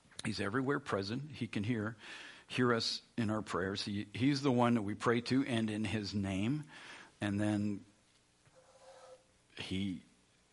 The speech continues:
and God the Father are in tune, and that information gets, you know, taken care of. They have additional help because they've chosen to create other beings, heavenly beings, divine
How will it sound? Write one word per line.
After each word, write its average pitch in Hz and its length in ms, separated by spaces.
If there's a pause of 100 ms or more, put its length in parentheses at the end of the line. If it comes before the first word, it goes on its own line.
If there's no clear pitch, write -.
(720)
and 95 280
God 98 280
the 101 80
Father 110 480
are 85 220
in 82 140
tune, 156 440
and 107 200
that 107 220
information 107 580
gets, 92 360 (420)
you - 120
know, - 120 (340)
taken 123 200
care 135 220
of. 131 200 (960)
They 127 120
have 113 500 (640)
additional 120 540
help 135 320 (1300)
because 113 240
they've 101 160
chosen 107 480
to 107 160
create 104 480
other 107 220
beings, 104 480
heavenly 110 400
beings, 95 420
divine 107 580